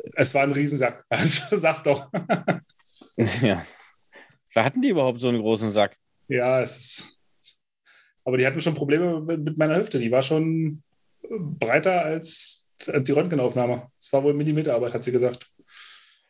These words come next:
Speaker 2: Das kann ich mir vorstellen. <laughs> Das war Millimeterarbeit.
Speaker 1: Die Hüfte, nicht der Piepmatz. <laughs>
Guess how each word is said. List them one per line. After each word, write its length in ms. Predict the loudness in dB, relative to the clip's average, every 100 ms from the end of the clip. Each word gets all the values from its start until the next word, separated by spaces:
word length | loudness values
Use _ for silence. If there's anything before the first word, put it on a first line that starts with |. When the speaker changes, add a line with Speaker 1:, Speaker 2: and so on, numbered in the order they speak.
| _ -4
Speaker 2:
Das 520 | -4 -4 -4 -2 0
kann 200 | 2 4
ich 200 | 4 4
mir 120 | 2
vorstellen. 760 | 2 0 0 0 0 0 0 -2 -2
<laughs> 140 | -2 0
Das 260 | 0 2
war 160 | 2 2
Millimeterarbeit. 1400 | 2 2 2 2 -2 -4 0 4 4 6 2 2 0 0 0 -20 -20 _ _ _ -20 -20 -6 -6 -2
Speaker 1:
Die 140 | 0 2
Hüfte, 500 | 0 2 0 0 -4 -10 -14 0
nicht 160 | 2 4
der 80 | 2
Piepmatz. 580 | 4 4 4 0 -6
<laughs> 20 | -2